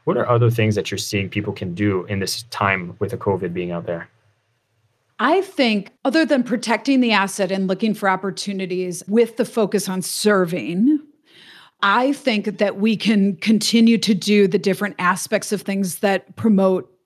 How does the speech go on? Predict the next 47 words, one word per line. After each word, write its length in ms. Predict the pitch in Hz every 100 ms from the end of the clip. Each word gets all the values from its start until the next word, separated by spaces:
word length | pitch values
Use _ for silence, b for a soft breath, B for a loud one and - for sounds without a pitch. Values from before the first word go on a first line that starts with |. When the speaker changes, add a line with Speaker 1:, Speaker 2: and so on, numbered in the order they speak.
| _ -
Speaker 2:
our 100 | 220
well-being. 680 | 190 196 170 190 160 156 -
And 300 | - 220 214 B B B
this 260 | 214 294 -
wouldn't 220 | 330 294
be 120 | 262
from 240 | 214 233 208
the 80 |
necessary 880 | 202 196 - 226 - 202 196 190 180 -
aspect 600 | 185 175 - 202 208 -
of 380 | 190 196 196 - B B B
protect 320 | 247 247 233 233
the 100 | 202
asset, 540 | 196 208 208 160 - B B B
but 140 | - 247
it 100 | 269
would 220 | 285 190
be 160 | 285 311
to 100 | 240
do 220 | 240 233
something 680 | - 226 208 220 208 202 208 -
unexpected. 800 | 196 185 - 175 180 165 120 - _
And 120 | 226 220
I 180 | 262
like 440 | 247 208 202 190 -
how 220 | 165 220
my 140 | 208 208
C 380 | 208 220 202 202
E 40 |
Os, 300 | 202 196 190
especially 380 | 202 208 208 208
ones 160 | 196
I 40 | 202
really 320 | 196 196 196
admire, 440 | 180 196 185 185 -
are 140 | 208
always 300 | 233 226 -
thinking 280 | 226 214 214
from 180 | 202 190
an 80 |
unexpected 640 | 190 196 190 - 196 208 180
perspective. 560 | 190 - 180 180 226
Vishen 400 | 185 262 - 240
is 160 | 202 175
like 220 | 180 165
this 260 | 180 175 -
too. 300 | 202 170